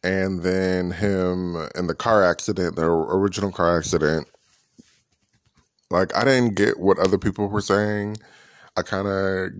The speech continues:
got what she was saying, but also, like, there's no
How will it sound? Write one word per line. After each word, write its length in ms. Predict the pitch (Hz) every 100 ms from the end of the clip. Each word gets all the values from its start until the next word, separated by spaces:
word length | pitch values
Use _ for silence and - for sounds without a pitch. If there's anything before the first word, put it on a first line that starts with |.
| 95
got 380 | 101 82 85 - - _ _ _ _ _ _ _ _ - - _ _
what 220 | 139 160
she 160 | - 110
was 160 | 101 87
saying, 500 | 90 82 80 85 90
but 140 | 107
also, 240 | 139 156 156
like, 220 | 147 135
there's 180 | 147 131
no 260 | 135 127